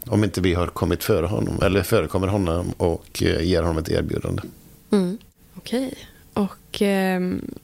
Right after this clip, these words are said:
Speaker 2: vad skulle du säga då? Just, du pratade lite om julinställningar där.
Speaker 1: Mm.
Speaker 2: Hur stor kan en sån affär bli, liksom, kring en julinställning?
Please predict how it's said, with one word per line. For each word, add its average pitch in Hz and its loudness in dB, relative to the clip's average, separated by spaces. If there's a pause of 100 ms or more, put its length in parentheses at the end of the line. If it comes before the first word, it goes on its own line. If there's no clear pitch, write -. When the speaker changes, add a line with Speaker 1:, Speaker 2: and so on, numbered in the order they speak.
(260)
Speaker 2:
vad 202 0
skulle 226 0
du 226 -2
säga 226 2
då? 208 0
Just, 208 -2
du 214 0
pratade 214 0
lite 202 0
om 185 4
julinställningar 190 2
där. - 0
Speaker 1:
Mm. 87 2 (220)
Speaker 2:
Hur - 4
stor 220 2
kan 208 2
en 202 2
sån 196 2
affär 190 0
bli, - -2 (320)
liksom, 185 2
kring 214 2
en 185 0
julinställning? 185 -2